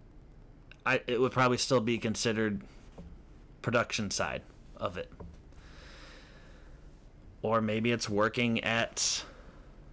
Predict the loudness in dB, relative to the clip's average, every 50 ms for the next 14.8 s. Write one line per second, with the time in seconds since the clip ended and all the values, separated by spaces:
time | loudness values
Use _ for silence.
0 | -20 -20 -20 -20 -20 -18 -18 -18 -18 -18 -18 -18 -18 -18 -20 -20 -20 -20 -20 -20
1 | -20 -16 -14 -14 -14 -14 -14 -16 -18 -18 -18 -18 -18 -18 -18 -18 -18 -18 -18 -20
2 | -20 -20 -20 -6 -2 0 2 4 4 4 4 4 2 2 0 0 0 2 0 0
3 | -2 -2 0 0 0 0 2 0 0 2 0 0 2 2 2 2 0 -2 -4 -4
4 | -2 0 2 2 2 2 2 0 0 0 2 2 2 2 0 -2 0 2 2 2
5 | 2 2 0 2 2 2 2 2 4 4 2 2 4 6 8 8 10 8 8 6
6 | 2 0 -2 -4 -8 -12 -14 -14 -12 -2 2 4 6 6 6 6 6 6 6 6
7 | 4 4 2 0 -2 -8 -14 -14 -14 -8 -2 -2 -2 2 2 2 2 2 2 4
8 | 4 4 4 4 2 0 0 2 0 -2 0 0 0 2 4 4 4 6 6 6
9 | 6 6 4 6 4 4 4 4 2 0 0 0 0 2 2 2 2 2 2 2
10 | 4 6 6 6 6 4 4 4 4 4 4 2 0 -6 -14 -20 -20 -20 -20 -20
11 | -20 -20 -20 -8 0 4 6 6 6 6 4 2 0 -2 -2 2 6 6 6 6
12 | 4 0 -6 -10 -8 -2 2 4 6 6 6 6 4 2 -2 -8 -14 -16 -20 -20
13 | -20 -20 -20 -20 -20 -20 -20 -20 -20 -20 -20 -20 -20 -20 -20 -20 -20 -20 -20 -20
14 | -20 -18 -14 -10 -6 0 2 4 4 6 6 4 2 2 -2